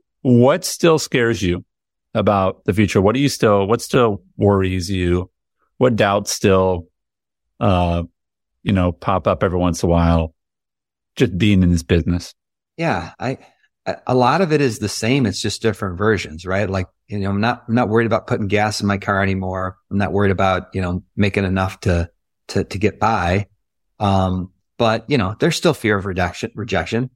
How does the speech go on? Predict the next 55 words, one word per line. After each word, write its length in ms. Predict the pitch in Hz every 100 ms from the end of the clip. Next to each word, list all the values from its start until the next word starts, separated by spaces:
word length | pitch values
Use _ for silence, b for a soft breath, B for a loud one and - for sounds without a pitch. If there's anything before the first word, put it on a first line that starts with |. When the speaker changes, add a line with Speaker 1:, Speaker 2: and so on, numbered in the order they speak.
| -
Speaker 2:
It's 160 | -
no 100 | 139
fun 220 | 117 110 104
when 100 | 98
people 260 | 104 -
tell 160 | 101 95
you 120 | 87
no. 360 | 85 85 123 -
And, 180 | 107 110
and 120 | 110
in 140 | 107 101
some 240 | 147 170
ways, 380 | 107 110 120 - _ _ -
I 80 | 104
think 280 | - 107 - _ _ _
the, 140 | 110
the, 400 | 95 - 98 -
the 160 | 101 98
further 260 | - 131 127
you 120 | 120
get 220 | 98 117
in 80 | 135
the 80 | 107
business, 380 | 92 98 104 -
the 60 |
more 180 | 104 101
successful 500 | - 98 107 107 -
you 160 | 95 95
are, 140 | 120
the 80 | 95
harder 340 | 98 107 101
it 80 | 98
is 180 | 117 131
for 120 | 82
somebody 340 | - 82 73 71
to 60 |
tell 200 | - 80
you 140 | 69 73
no. 220 | 65 - -
You 120 | 98
know, 80 | 90
I, 120 | 98
I 120 | 87 127
could 160 | 120
brush 260 | 98 104 -
that 120 | 110
off 180 | 107 101
a 40 |
lot 200 | 101 95
easier 320 | 107 117 101 90
as 120 | 92
a 60 |
twenty-two-year-old 760 | 90 110 95 - 107 98 87 -
kid 280 | - 117 113
who, 180 | 101